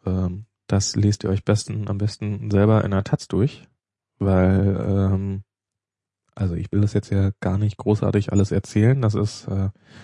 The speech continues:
aber es ist, es hat mir die Haare zu Bergen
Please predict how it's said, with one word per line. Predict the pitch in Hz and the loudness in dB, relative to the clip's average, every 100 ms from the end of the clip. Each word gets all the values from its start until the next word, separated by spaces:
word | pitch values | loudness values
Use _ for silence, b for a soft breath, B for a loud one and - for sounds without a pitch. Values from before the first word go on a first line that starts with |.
| B B B B _ _ _ | B B B B _ _ _
aber | - 92 95 | -8 -4 -2
es | 101 | 0
ist, | 113 - | 0 -2
es | - 101 | -2 -2
hat | 113 - | -2 0
mir | 107 | 2
die | 107 | 4
Haare | 107 110 101 | 4 2 0
zu | - | -4
Bergen | - 85 90 90 | -4 -4 -4 -8